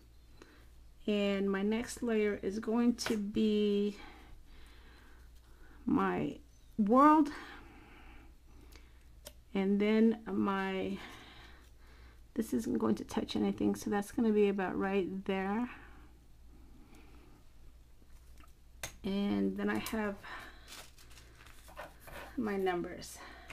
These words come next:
Now, this project is not your traditional Christmas colors, and that was intentional for me.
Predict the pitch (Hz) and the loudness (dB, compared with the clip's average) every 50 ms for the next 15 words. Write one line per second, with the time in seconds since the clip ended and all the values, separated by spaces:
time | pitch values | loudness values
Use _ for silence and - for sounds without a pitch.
0 | - - - - - - - - - - - - 269 277 269 269 277 277 - 262 | -6 -6 -6 -6 -12 -16 -18 -18 -18 -16 2 6 8 8 10 8 6 2 -2 2
1 | 240 320 370 403 - - - - 311 277 269 247 254 - - - - - 254 247 | 4 6 6 6 4 0 4 6 6 8 8 6 4 2 -2 -8 -2 8 10 10
2 | 254 240 226 226 247 233 233 240 247 247 247 247 233 233 - - 214 214 208 208 | 10 10 8 6 4 4 4 2 2 4 4 4 4 2 -2 2 4 4 4 4
3 | - - 214 208 196 196 196 196 - - - - - - - - - - - 214 | 2 0 0 0 0 -2 -2 -6 -8 -12 -18 -20 -20 -20 -20 -20 -6 -2 0 0
4 | 214 - 214 202 - - - 190 160 156 - - - - - - - - - - | 2 2 0 0 -2 0 0 2 2 2 0 -4 -8 -10 -10 -10 -12 -12 -16 -20
5 | - - - - - - - 220 233 240 254 247 - - 233 233 226 226 220 214 | -20 -20 -20 -20 -4 6 8 10 12 12 10 10 8 8 8 10 10 10 10 8
6 | - 208 196 190 190 - 208 - - 170 - - - - - 131 - 170 | 6 4 4 4 2 0 0 0 0 0 0 0 2 2 2 2 -2 -4